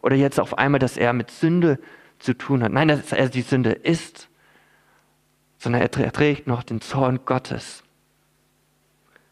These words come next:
Wir hätten den Zorn Gottes verdient. Ja, die Bibel sagt, Gott ist ein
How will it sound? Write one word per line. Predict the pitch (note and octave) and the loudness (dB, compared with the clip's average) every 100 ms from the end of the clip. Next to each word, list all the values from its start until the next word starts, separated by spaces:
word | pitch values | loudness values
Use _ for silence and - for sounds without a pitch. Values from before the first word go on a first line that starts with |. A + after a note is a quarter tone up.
| _ _ _ _ _ _ _ _ _ _ _ _ _ _ B2 | _ _ _ _ _ _ _ _ _ _ _ _ _ _ 0
Wir | D3+ F3+ | 2 4
hätten | D#3 D3+ | 2 0
den | C#3 | 0
Zorn | - C3+ C#3 | 0 0 0
Gottes | C3+ C3+ - | 0 0 -2
verdient. | B2 - C3 A2+ - - | -4 -2 -4 -4 -6 0
Ja, | C#3+ | 2
die | D3+ | 2
Bibel | E3 F3+ F3 | 4 2 4
sagt, | D#3+ D#3+ - | 2 0 0
Gott | F3 - | 0 0
ist | D3+ | 0
ein | - | 0